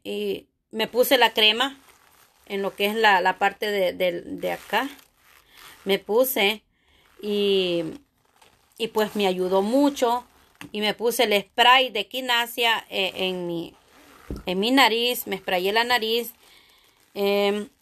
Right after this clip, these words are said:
y le digo, ya otro día amanecí nueva. Gracias a Dios, porque muy bueno el producto. Ok.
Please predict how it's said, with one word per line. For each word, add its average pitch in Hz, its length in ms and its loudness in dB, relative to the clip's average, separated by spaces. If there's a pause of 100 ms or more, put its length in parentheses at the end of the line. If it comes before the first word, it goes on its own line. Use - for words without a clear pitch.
(260)
y 226 100 -6
le 214 160 2
digo, 254 280 2
ya 233 340 6
otro 254 260 0
día 294 220 4
amanecí 254 720 -2 (760)
nueva. 185 520 0 (640)
Gracias 214 420 4
a 180 60 0
Dios, 175 180 -6
porque 180 500 -2 (1080)
muy 240 260 2
bueno 247 320 4
el 226 100 0
producto. 180 600 -6 (1800)
Ok. 202 280 0